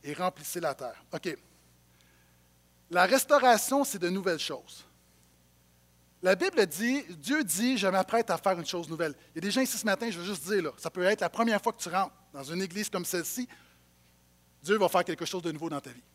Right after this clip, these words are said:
La vie avec Jésus, c'est plein de nouveautés. La Bible dit que quand tu mets ta foi en Jésus,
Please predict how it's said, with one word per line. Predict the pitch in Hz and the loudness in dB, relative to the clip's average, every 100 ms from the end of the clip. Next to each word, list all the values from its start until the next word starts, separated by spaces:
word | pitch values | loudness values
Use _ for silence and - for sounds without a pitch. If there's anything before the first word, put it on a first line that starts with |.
| _ _ _ _ _ _ _ _ _ _ 196 | _ _ _ _ _ _ _ _ _ _ 6
La | 233 240 | 10 10
vie | 214 202 320 349 | 10 8 10 10
avec | 233 262 | 8 6
Jésus, | 190 240 233 180 285 311 | 4 4 2 4 4 4
c'est | - 269 - | 2 0 4
plein | 269 294 | 8 8
de | 247 | 8
nouveautés. | 233 202 226 202 240 190 | 4 2 0 0 0 2
La | 185 | 2
Bible | 294 339 294 | 2 6 6
dit | - 175 220 285 349 - - - - | 6 2 0 0 -4 -14 -20 -20 2
que | 233 | 4
quand | 226 302 330 311 | 8 10 10 6
tu | - 214 185 | 0 -2 2
mets | 220 311 | 10 10
ta | 302 226 | 10 8
foi | - 269 269 | 8 8 8
en | |
Jésus, | 220 220 165 190 269 | 6 -2 -2 0 0